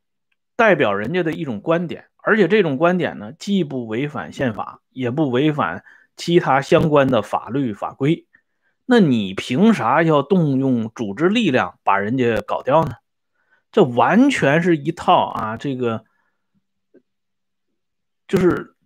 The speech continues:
真的让人听来啊，感到非常愤懑的这种，这个流氓恶霸的做法。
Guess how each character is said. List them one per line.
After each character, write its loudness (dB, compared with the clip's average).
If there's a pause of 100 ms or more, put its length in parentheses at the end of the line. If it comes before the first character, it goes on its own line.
真 4
的 6
让 4
人 -2
听 2
来 0
啊， -10 (300)
感 -6
到 0
非 4
常 -2
愤 0
懑 0
的 -2
这 -4
种， -8 (800)
这 -10
个 0
流 2
氓 4
恶 4
霸 2
的 -4
做 -10
法。 -18